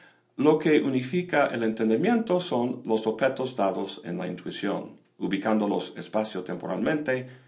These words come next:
y relacionándolos en secuencias causales.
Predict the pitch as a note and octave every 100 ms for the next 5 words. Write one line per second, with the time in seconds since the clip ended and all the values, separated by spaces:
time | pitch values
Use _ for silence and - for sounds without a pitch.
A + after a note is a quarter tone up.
0 | _ - D3+ D3 C3 C#3+ - - A2 G2
1 | F#2+ - G2 - F2+ F2+ F2 F2 F2 -
2 | F2 - A#2 E2+ D#2 - -